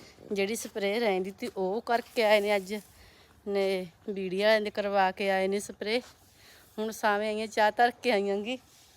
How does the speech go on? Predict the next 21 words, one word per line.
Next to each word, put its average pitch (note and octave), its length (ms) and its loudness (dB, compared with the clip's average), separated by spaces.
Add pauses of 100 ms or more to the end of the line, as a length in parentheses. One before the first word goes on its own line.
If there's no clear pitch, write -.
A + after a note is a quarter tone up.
ਮੈਂ G#3 160 -8
ਕਿਹਾ - 100 -18
ਚਲੋ G3+ 180 -6
ਹੁਣ G#3+ 220 -4 (880)
ਗੱਲਾਂ G#3 240 0
ਬਾਤਾਂ G3 320 -4
ਕਰ G3+ 180 0
ਲੈਂਦੇ G3 180 -4
ਆਪਾਂ, G3 220 -6
ਵੀਡੀਓ G#3 560 -6 (260)
ਸ਼ੁਰੂ A3+ 200 -6
ਕਰ A#3 220 2
ਲੈਂਦੇ G#3+ 260 -2
ਹਾਂ। A3 120 0
ਅੱਜ F#3+ 180 -8
ਵੀਡੀਓ G#3 340 -6
ਹੁਣ G#3+ 180 -6
ਸ਼ੁਰੂ G#3 280 -10
ਕਰੀ A3 280 -6
ਹੈ G#3+ 140 -4
ਹਜੇ, A3 200 -10